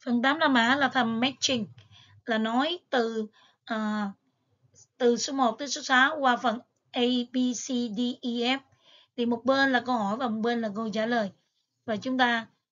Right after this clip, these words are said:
suy luận coi câu hỏi nào phù hợp với câu trả lời. Và chúng ta ghi xuống cái chỗ answer này nha. Và nhớ là ghi bằng chữ in hoa cho giáo viên dễ nhìn nha. Phần chín La Mã là thằng viết câu không để nghĩa.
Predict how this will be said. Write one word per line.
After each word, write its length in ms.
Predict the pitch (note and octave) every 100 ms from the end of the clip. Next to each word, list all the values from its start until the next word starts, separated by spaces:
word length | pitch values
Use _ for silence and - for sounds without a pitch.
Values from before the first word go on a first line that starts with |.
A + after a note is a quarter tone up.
| _ _ - -
suy 220 | - C#4+
luận 300 | C4 G#3 A3
coi 140 | B3
câu 140 | A3 A#3
hỏi 200 | G3+ A3+
nào 180 | B3+ G3
phù 160 | C4+ A3+
hợp 200 | A3 G#3
với 100 | C#4 C4
câu 140 | A#3+ G#3+
trả 100 | B3
lời. 280 | A#3 G3+ F#3+ _ _ _ _ _ -
Và 60 | G#3+
chúng 140 | A#3+
ta 100 | B3
ghi 260 | A3+ A#3 A3+
xuống 360 | A#3+ A#3+ C#4+ - _ _ _ -
cái 100 | C4+
chỗ 140 | B3
answer 560 | C4 A3+ G3 - G#3 G3
này 80 | G3
nha. 240 | A3+ B3 - _ _ _ _ _ _ -
Và 80 |
nhớ 320 | G3+ G#3 A#3+ D4+
là 80 | B3+
ghi 200 | G#3+ A#3
bằng 160 | G#3+
chữ 140 | G3+ A3+
in 160 | B3
hoa 400 | A3 A#3+ A#3 A3+ - _ _ _
cho 160 | - A#3
giáo 220 | A3 B3+
viên 300 | A#3+ A#3 A3+
dễ 140 | G3+
nhìn 300 | A3 A#3+ G#3
nha. 200 | A3 C4 B3+ _ _ _ _ _ _ _ _ _ _ _ -
Phần 280 | B3+ A#3 G#3+
chín 140 | D4
La 120 | E4 D#4
Mã 300 | B3 G#3 A#3
là 140 | C4+
thằng 300 | A#3+ A3 G#3+
viết 220 | C4 D4+
câu 240 | C4+ B3 A3+
không 220 | B3+ A3+
để 100 | G#3+
nghĩa. 440 | A#3+ G#3 A3+ D#4